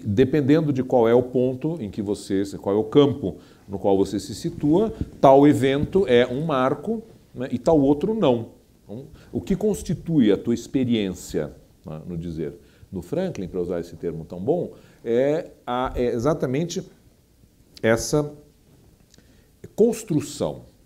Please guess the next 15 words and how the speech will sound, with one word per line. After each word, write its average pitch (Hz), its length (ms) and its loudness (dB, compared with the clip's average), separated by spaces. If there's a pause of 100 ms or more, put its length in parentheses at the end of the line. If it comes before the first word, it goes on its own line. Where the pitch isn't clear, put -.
(140)
de 87 160 -4
uma 104 400 -4 (880)
história 135 640 0
que, - 160 -8
em 160 120 -4
parte, 208 460 -6
é 120 60 0
ficcional, 98 1000 -8 (640)
é 85 140 -4
o 85 80 -4
que 110 140 -6
eu 107 180 -4 (100)
me 101 120 -8
conto, 107 600 -8 (920)
né, 95 180 -12